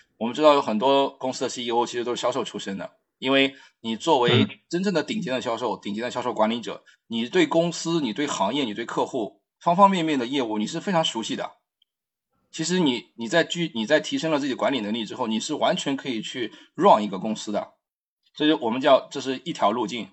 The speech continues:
Speaker 1: 你走管理线，你是可以成功的。呃，第二呢，你可以，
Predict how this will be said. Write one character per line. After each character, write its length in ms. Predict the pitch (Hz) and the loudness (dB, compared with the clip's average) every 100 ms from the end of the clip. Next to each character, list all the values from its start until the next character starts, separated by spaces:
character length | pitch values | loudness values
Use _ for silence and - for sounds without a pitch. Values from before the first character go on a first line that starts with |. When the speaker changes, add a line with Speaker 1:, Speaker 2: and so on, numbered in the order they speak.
| - | -12
Speaker 1:
你 80 | 113 | -4
走 140 | 120 | 0
管 180 | 104 135 | 2 2
理 80 | 117 | 2
线， 320 | 123 - _ _ _ _ _ _ | -4 -8 _ _ _ _ _ _
你 60 | 107 | -4
是 120 | 139 | -2
可 100 | 151 | 0
以 80 | 143 | -2
成 180 | 101 | -2
功 160 | 107 143 | -2 0
的。 200 | 123 - _ _ _ _ _ _ _ _ _ _ - | -2 -4 _ _ _ _ _ _ _ _ _ _ -18
呃， 120 | - | -8
第 140 | 180 | 6
二 140 | 220 214 | 8 10
呢， 280 | 156 139 - _ _ - | 8 6 0 _ _ -12
你 120 | 127 | -4
可 120 | 156 | 4
以， 300 | 156 - | 4 2